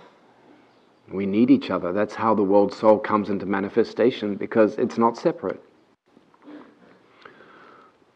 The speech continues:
So as we realize our deep need for each other while we are still in our body, we open a doorway between our hearts that allows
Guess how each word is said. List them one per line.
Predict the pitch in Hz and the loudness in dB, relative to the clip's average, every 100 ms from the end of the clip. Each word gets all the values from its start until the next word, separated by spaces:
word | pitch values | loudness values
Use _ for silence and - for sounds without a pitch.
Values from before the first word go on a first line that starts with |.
| _ _ _ _ _ _ | _ _ _ _ _ _
So | - 107 | -2 0
as | 123 123 120 | 2 2 2
we | 113 120 120 110 | 4 6 6 4
realize | 104 110 120 110 107 101 - | 4 6 6 6 4 2 2
our | 113 107 104 | 4 4 4
deep | 113 110 | 4 4
need | 101 107 117 120 113 | 2 2 4 4 2
for | - - 104 104 104 | -2 2 6 6 2
each | 104 - - | -2 -4 0
other | 113 123 113 | 2 4 4
while | - 104 113 120 | 2 2 6 8
we | 123 113 | 8 6
are | 110 104 | 2 0
still | - 117 117 | -2 2 4
in | 110 | 2
our | 104 98 | -2 -4
body, | 87 110 104 98 - - - - - - - - - - _ _ - - - - - - | -2 -2 0 -4 -8 -18 -18 -18 -20 -20 -20 -20 -20 -20 _ _ -14 -14 -16 -20 -20 -8
we | 101 98 | -4 0
open | 110 107 127 117 | 2 4 4 2
a | |
doorway | 104 110 117 110 104 | 4 6 8 6 6
between | 101 - 107 | 0 0 0
our | 101 98 | 2 2
hearts | 98 123 120 - - | 6 6 6 0 -4
that | 107 | 0
allows | 101 107 107 107 101 - | 2 8 8 8 6 -2